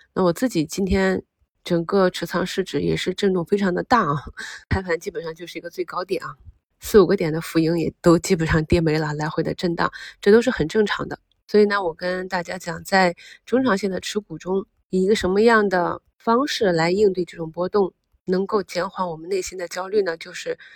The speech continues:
底仓加活动仓嘛。活动仓就按短线计数啊，股价远离了均线，冲高回落啊，就可以暂时的高抛回到均线再卖回。而底仓呢，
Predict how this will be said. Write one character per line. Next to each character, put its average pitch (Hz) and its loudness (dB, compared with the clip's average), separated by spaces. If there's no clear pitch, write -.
底 170 2
仓 196 0
加 202 0
活 156 -4
动 185 0
仓 208 -2
嘛。 208 0
活 - -4
动 254 2
仓 247 2
就 240 4
按 220 2
短 160 0
线 208 0
计 208 -4
数 202 2
啊， 160 -2
股 180 -6
价 214 4
远 185 -2
离 185 -10
了 208 -6
均 226 -8
线， 240 0
冲 202 2
高 214 6
回 - -4
落 214 4
啊， 160 2
就 170 -6
可 - -4
以 170 0
暂 156 -2
时 - -12
的 180 -2
高 185 -2
抛 196 0
回 165 0
到 165 0
均 170 -2
线 170 -2
再 165 -4
卖 165 -2
回。 160 -4
而 165 -2
底 185 -4
仓 202 -4
呢， 202 0